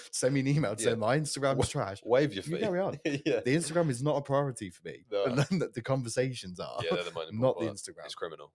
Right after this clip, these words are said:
Speaker 2: But
Speaker 1: So
Speaker 2: yeah, if, if you're trying to sell something, go away. But yeah, feel free to follow me. And, and again, this is, like, doing it from, obviously, a selfish point of view 'cause I'm loving having these conversations, but from just, like, a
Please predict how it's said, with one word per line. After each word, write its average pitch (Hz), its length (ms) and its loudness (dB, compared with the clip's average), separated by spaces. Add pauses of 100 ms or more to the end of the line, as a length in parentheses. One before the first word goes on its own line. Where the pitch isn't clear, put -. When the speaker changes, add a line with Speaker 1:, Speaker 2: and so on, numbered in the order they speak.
(120)
Speaker 2:
But 85 160 2
Speaker 1:
So 95 300 -2 (180)
Speaker 2:
yeah, 90 140 -2
if, 95 220 -2
if 95 120 -10
you're 101 140 2
trying 127 200 2
to 117 80 0
sell 117 160 4
something, 92 400 -2 (260)
go 101 220 4
away. 85 240 2 (420)
But 82 320 2
yeah, 80 280 -4
feel 85 180 -10
free 80 160 -10
to - 60 -14
follow 82 180 -4
me. 85 60 -4
And, 87 80 -2
and 98 180 -2
again, 92 300 0 (240)
this 95 160 -4
is, 95 80 -8
like, 95 260 2
doing 95 180 -4
it 82 80 -8
from, 92 100 -8
obviously, 82 180 -10
a 82 60 -6
selfish 87 380 -4
point 92 160 -4
of 85 80 -8
view 101 140 -4
'cause 90 140 -14
I'm 80 120 -8
loving 82 280 -6
having 82 160 -10
these 80 100 -12
conversations, 87 540 -8
but 87 260 2
from 85 120 -12
just, 90 180 -8
like, 82 160 -2
a 80 140 -2